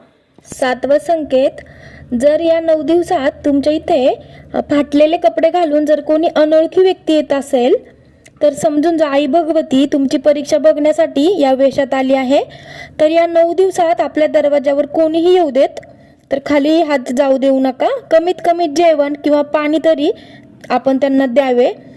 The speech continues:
तर मंडळी, हे सात संकेत जर तुमच्यासोबत, अ, घडत असतील तर तुमच्यावर आई भगवती प्रसन्न झाली आहे असे तुम्ही समजावे. तर मंडळी, भेटूयात आपण पुढील व्हिडिओमध्ये.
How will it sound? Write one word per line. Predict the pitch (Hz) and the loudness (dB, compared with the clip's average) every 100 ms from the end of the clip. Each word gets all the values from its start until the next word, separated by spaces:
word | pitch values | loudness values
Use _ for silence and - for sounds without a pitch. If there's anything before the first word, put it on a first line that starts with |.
| - - - - | -20 -20 -14 -6
तर | 277 294 | -2 0
मंडळी, | 320 330 370 339 381 554 - - _ - | 0 2 0 2 0 -2 -6 -20 _ -2
हे | 262 285 | 0 2
सात | 294 302 302 | 0 -4 -2
संकेत | 339 311 302 311 320 | -2 0 2 2 2
जर | 302 285 | 0 2
तुमच्यासोबत, | 302 285 311 320 285 311 - - | 0 2 2 2 2 0 0 -2
अ, | 285 285 285 277 - - | 0 2 2 0 -4 -10
घडत | 247 311 302 311 | 0 2 2 2
असतील | 339 349 294 320 508 - _ | 0 0 -2 -2 -2 -8 _
तर | 285 | -2
तुमच्यावर | 277 302 294 320 302 302 466 - | 0 -2 0 2 2 2 0 -2
आई | 262 | -2
भगवती | 269 311 294 294 294 453 - | 2 2 2 2 2 0 2
प्रसन्न | 302 285 294 277 | -2 0 0 0
झाली | 285 277 262 | 0 0 -2
आहे | 277 294 508 - | 0 0 -2 -4
असे | 262 254 277 | -4 -2 -2
तुम्ही | 277 269 | 0 0
समजावे. | 269 269 247 247 240 269 453 - _ _ _ _ _ _ - | 0 0 2 0 0 -2 -2 -14 _ _ _ _ _ _ -4
तर | 262 285 | -2 0
मंडळी, | 311 330 359 320 370 | 0 0 0 0 0
भेटूयात | 349 294 311 330 330 | 0 0 2 2 2
आपण | 294 302 302 | -2 -2 0
पुढील | 330 359 370 | 0 2 2
व्हिडिओमध्ये. | 349 294 285 294 254 269 262 269 | 2 2 0 0 0 2 2 0